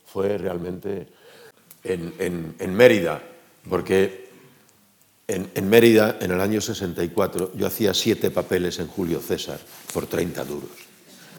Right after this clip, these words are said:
Me comía las cosas de atrezo, fui hambre, el hambre. Hace, el año pasado, me, eh, eh, además, una cosa que se llama Emérita Augusta. Y me lo daba, mi amiga Concha Velasco estaba en el escenario,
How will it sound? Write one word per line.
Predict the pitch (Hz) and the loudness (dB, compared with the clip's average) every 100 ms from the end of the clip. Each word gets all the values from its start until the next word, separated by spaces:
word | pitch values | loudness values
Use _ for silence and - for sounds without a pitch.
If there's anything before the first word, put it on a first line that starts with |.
| - - - - - - - - - - - - - 196 - - - - _ _ - - | -20 -18 -18 -20 -20 -20 -20 -20 -20 -20 -20 -20 -20 -20 -20 -20 -20 -20 _ _ -18 -6
Me | 95 | -2
comía | 95 107 113 | 2 6 8
las | 101 | 6
cosas | - 95 101 | 4 2 2
de | 82 | 0
atrezo, | 78 98 85 80 73 76 | 2 2 2 0 -2 -2
fui | - 78 76 76 | -2 -2 -2 -2
hambre, | 101 78 69 - 64 65 71 67 | -2 -2 -4 -6 -10 -6 -6 -2
el | 78 | 0
hambre. | 76 - - - - - - 127 - 165 - 190 - 190 - - - - - - - - - - | 0 -4 -14 -16 -20 -20 -14 -14 -2 0 0 -2 -4 -8 -12 -18 -20 -20 -20 -18 -18 -20 -16 -12
Hace, | 98 - 98 | -10 -4 0
el | 85 | 4
año | 101 101 | 4 4
pasado, | 92 101 95 | 0 0 0
me, | 92 | 0
eh, | 85 87 82 85 85 80 - 82 82 98 | -4 -6 -8 -12 -14 -18 -16 -14 -14 -12
eh, | 92 101 101 92 | -12 -12 -12 -10
además, | 85 92 | -10 -10
una | 98 90 | -8 -10
cosa | - | -10
que | 95 | -10
se | 90 | -10
llama | 87 - - | -10 -12 -10
Emérita | 80 73 90 95 92 92 92 - | -8 -2 0 0 -2 -2 -2 0
Augusta. | 78 73 76 87 - - - 62 71 - - - - - - - | -2 -2 -4 -4 -6 -10 -16 -18 -16 -18 -20 -20 -20 -20 -20 -12
Y | - | -8
me | 76 | -4
lo | 76 | 2
daba, | 85 98 - | 4 4 2
mi | 85 | -2
amiga | 95 95 92 | 2 2 0
Concha | 95 104 | -2 0
Velasco | 95 101 95 | 2 0 0
estaba | 92 92 90 | -4 -4 -4
en | |
el | 87 | -4
escenario, | 82 101 98 98 104 | -6 -4 -2 0 -2